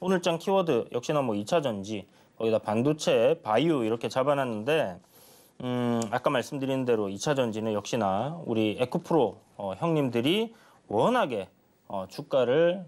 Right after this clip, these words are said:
어, 영차영차해서 끌어올린 덕분에, 어, 시장이 전반적으로 오늘 굉장히, 어, 강하게 올랐고 거기다가 이 차 전지 관련 종목들 위주로 해서 오르다 보니까, 음, 상당히,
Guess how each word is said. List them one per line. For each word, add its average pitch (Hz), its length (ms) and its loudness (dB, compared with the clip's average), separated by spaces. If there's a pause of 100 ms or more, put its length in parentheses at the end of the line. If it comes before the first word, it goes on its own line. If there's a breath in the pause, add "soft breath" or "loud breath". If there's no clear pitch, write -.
(140)
어, - 180 -8
영차영차해서 135 720 0
끌어올린 170 960 0
덕분에, 127 640 0 (500 loud breath)
어, 98 680 0
시장이 151 500 0
전반적으로 127 640 -2
오늘 104 360 -2
굉장히, 151 680 0 (360 soft breath)
어, 95 220 -4
강하게 143 300 -2
올랐고 131 500 0
거기다가 120 420 0
이 101 160 -4
차 196 160 0
전지 135 280 0
관련 143 340 2
종목들 147 680 0 (320 loud breath)
위주로 190 360 4
해서 117 300 2
오르다 131 340 0
보니까, 110 640 0 (520 loud breath)
음, 107 360 -4
상당히, 180 640 -2